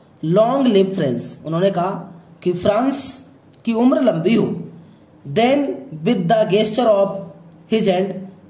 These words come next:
उसके बाद में उन्होंने अपने हाथ से इशारा किया। He indicated that the school was over,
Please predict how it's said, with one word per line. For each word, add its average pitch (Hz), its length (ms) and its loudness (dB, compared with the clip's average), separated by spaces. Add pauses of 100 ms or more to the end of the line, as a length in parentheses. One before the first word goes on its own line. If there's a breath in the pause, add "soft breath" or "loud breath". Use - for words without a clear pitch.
(100)
उसके 220 240 0
बाद 190 260 0
में 202 60 2
उन्होंने 202 220 2
अपने 190 200 0
हाथ 180 180 0
से 185 180 0
इशारा 185 300 0
किया। 196 520 -2 (200)
He 262 240 2
indicated 226 1080 0 (280 loud breath)
that 202 600 -2
the 220 200 0
school 233 320 -2
was 180 240 2
over, 139 240 0